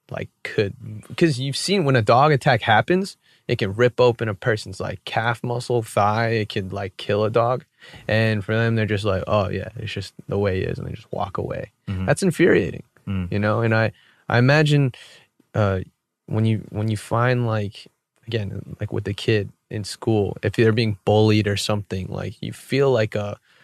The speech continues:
Speaker 1: certain rage, I imagine,
Speaker 2: Mm-hmm.
Speaker 1: um, if your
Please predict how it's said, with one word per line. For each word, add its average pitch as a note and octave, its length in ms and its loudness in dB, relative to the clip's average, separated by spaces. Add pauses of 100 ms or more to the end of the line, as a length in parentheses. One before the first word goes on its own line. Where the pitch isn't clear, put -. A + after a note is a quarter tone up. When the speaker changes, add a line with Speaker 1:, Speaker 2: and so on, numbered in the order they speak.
(120)
Speaker 1:
certain A#2 560 0
rage, A2+ 460 0
I G#2 160 -2
imagine, A2+ 680 -10
Speaker 2:
Mm-hmm. F2 420 -10
Speaker 1:
um, G#2 440 0 (140)
if - 220 -6
your G#2+ 120 -4